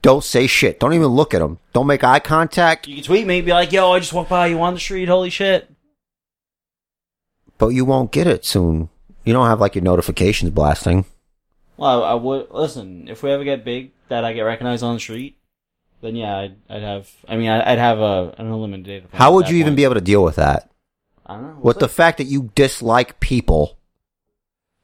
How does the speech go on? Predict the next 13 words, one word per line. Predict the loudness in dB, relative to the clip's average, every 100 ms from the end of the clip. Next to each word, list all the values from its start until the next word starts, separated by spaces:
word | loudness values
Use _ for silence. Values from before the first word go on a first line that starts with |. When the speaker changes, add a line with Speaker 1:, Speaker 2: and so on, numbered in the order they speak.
| _
Speaker 1:
how | 4 4
would | 4 0
you |
deal | 0 4 4
with | 4
them, | 2 0
knowing | 2 4 4 2
who | 2 2
you | 4 4
are? | 4 2 -2
Speaker 2:
I | -6
could | -8
tweet. | -10 -10 -14